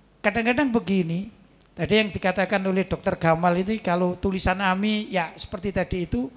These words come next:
banyak menginspirasi anak-anak muda. Saya cuman bertanya ini, siapa pengganti kalau saya besok meninggal dunia ini? Yang melanjutkan siapa ini?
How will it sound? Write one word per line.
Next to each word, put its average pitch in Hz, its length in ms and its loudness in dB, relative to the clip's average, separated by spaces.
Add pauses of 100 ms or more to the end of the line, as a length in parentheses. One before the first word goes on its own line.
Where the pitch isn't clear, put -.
(380)
banyak 170 320 0
menginspirasi 196 880 0
anak-anak 185 400 -2
muda. 180 380 -2 (680)
Saya 294 320 4
cuman 302 320 2
bertanya 226 560 6
ini, 180 240 -6
siapa 349 480 4
pengganti 208 560 2
kalau 202 160 4
saya 202 240 0
besok 185 400 0 (160)
meninggal 185 340 -2
dunia 151 480 0
ini? 127 120 -10 (340)
Yang 254 220 6
melanjutkan 277 580 2
siapa 170 420 -2
ini? 117 160 -14